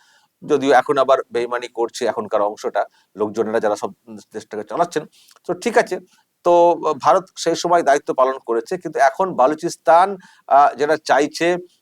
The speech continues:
আহ, তবে, তবে পাকিস্তানকে টুকরো করতে পা-, পারলে সেটা মন্দ কিসের? ফলে সরকার পক্ষ এখন কি করবে দেখা যাক।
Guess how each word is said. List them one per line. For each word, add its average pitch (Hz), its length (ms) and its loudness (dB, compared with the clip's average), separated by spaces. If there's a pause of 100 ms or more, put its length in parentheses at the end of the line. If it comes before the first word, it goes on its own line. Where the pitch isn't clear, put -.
(120)
আহ, 131 800 4
তবে, 170 220 2 (340)
তবে 175 140 4
পাকিস্তানকে 196 640 -2
টুকরো 190 340 -4
করতে 202 280 -2
পা-, 170 200 -10 (160)
পারলে 190 420 2 (340)
সেটা 175 280 2
মন্দ 131 320 -2
কিসের? 90 300 -10 (300)
ফলে 233 220 2
সরকার - 500 2
পক্ষ 220 220 -2
এখন 202 200 2
কি 196 260 -14
করবে 196 360 2
দেখা 170 280 2
যাক। 165 160 2